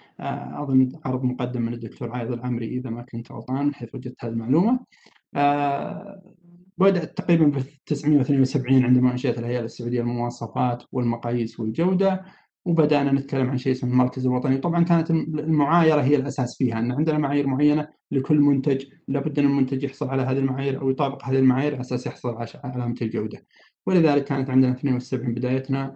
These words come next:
ستة وثمانين بدأنا نتكلم عن المركز الوطني للقياس والمعايرة، بدأت عندنا في السبعة والثمانين اللي هي ختم الجودة اللي نتكلم عنه، ثم المجلس السعودي للجودة وهو جهد، آه، تطوعي، آه، تشاركي، آه، ربما هو ال-، مثل ما يقال ال-، ال-، ال-،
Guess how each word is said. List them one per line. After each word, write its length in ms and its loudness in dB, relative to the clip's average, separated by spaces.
ستة 280 2
وثمانين 340 4
بدأنا 320 0
نتكلم 340 -2
عن 200 -2
المركز 380 -2
الوطني 320 -2
للقياس 380 -6
والمعايرة، 720 -2
بدأت 260 4
عندنا 300 4
في 80 -12
السبعة 320 -4
والثمانين 540 2
اللي 160 -2
هي 60 -6
ختم 320 0
الجودة 360 0
اللي 140 -2
نتكلم 420 -6
عنه، 240 2
ثم 180 8
المجلس 420 4
السعودي 380 4
للجودة 400 2
وهو 240 -2
جهد، 480 -2
آه، 840 -10
تطوعي، 760 0
آه، 360 -6
تشاركي، 1000 -2
آه، 840 -6
ربما 400 4
هو 140 -2
ال-، 360 -4
مثل 160 -2
ما 160 -2
يقال 340 -8
ال-، 340 -6
ال-، 420 -10
ال-، 200 -12